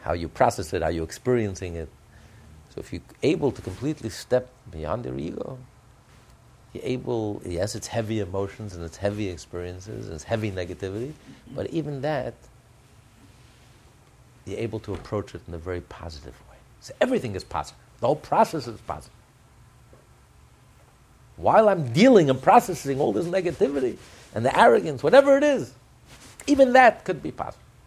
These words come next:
Even when you're dealing with, with blockages, with things that are blocking you, that are not allowing you to go, to grow, and not allowing you to take it to the next level. You feel clogged, you feel blocked.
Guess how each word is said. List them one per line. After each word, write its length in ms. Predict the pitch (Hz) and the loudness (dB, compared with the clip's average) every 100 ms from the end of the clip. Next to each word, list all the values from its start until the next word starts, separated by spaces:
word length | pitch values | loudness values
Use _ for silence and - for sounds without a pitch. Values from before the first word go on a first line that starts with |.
| - _ _ - _ - _ _ 107 | -20 _ _ -20 _ -20 _ _ -8
Even 220 | 104 117 | -6 -4
when 140 | 127 | -4
you're 80 | 127 | -4
dealing 400 | 107 135 143 143 | -2 0 0 -4
with, 180 | 139 127 | -6 -4
with 240 | 131 113 | -6 -2
blockages, 580 | 117 190 214 120 101 80 | 4 4 6 2 0 -4
with 140 | 90 | -6
things 220 | - 117 113 | -4 -4 0
that 100 | 127 | 0
are 60 | |
blocking 460 | 131 165 233 214 131 | 4 6 6 4 -2
you, 120 | 98 | -2
that 120 | 98 | -2
are 120 | 85 | -4
not 140 | 104 123 | -2 2
allowing 440 | 143 190 277 226 | 4 8 8 8
you 100 | 156 | 4
to 100 | 135 | 2
go, 340 | 120 113 104 - - - _ - - | 2 4 2 -4 -20 -20 _ -20 -4
to 80 | 113 | 2
grow, 380 | 120 107 80 | 6 6 6
and 80 | 90 | -2
not 120 | 113 | -2
allowing 420 | 135 147 247 240 156 | 2 2 4 2 2
you 80 | |
to 140 | 131 120 | -2 -4
take 260 | - 127 | -6 -8
it 80 | 107 | -6
to 100 | 107 | -6
the 80 | 101 | -6
next 240 | 101 - | -8 -10
level. 220 | 92 - - _ _ - _ _ - _ _ _ | -8 -8 -10 _ _ -20 _ _ -20 _ _ _
You 80 | - | -14
feel 180 | - 113 | -4 -4
clogged, 500 | 113 165 196 147 95 | -2 6 8 6 4
you 60 | 92 | -4
feel 180 | 117 | -2
blocked. 460 | 107 131 202 160 | 0 2 4 2